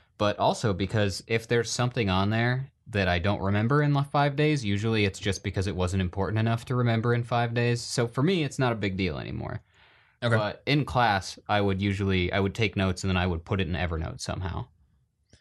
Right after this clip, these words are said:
Speaker 2: Yeah, I've always kind of flip-flopped back and forth between Evernote and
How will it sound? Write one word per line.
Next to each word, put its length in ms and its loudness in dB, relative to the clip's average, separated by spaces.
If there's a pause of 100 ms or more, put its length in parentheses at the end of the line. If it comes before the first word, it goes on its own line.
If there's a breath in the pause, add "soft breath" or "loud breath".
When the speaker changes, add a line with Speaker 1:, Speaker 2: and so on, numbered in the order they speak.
(800 soft breath)
Speaker 2:
Yeah, 480 2
I've 180 2
always 300 0 (300)
kind 180 2
of 260 -4 (200)
flip-flopped 640 -4
back 220 2
and 120 -2
forth 260 -4
between 260 -2
Evernote 500 0
and 420 -2